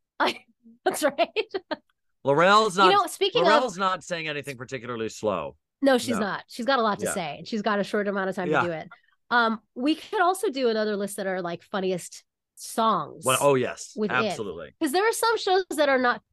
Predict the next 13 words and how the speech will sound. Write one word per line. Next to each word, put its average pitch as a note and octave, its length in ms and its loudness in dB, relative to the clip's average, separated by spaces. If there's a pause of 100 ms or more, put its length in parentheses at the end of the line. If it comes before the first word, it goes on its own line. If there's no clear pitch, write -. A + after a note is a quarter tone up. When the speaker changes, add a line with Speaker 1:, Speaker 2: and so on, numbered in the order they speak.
(220)
Speaker 1:
classified A3+ 600 0
as G#3+ 180 -6
funny A3 300 -2
that G3+ 180 -6
have G3+ 140 -4
some G3+ 140 -4
really G3 340 -2
funny-ass F#3 400 -4
songs E3 260 -6
in D3 100 -18
them. G#2 300 -20
Speaker 2:
Hundo C3+ 320 -2
P. F2+ 300 -6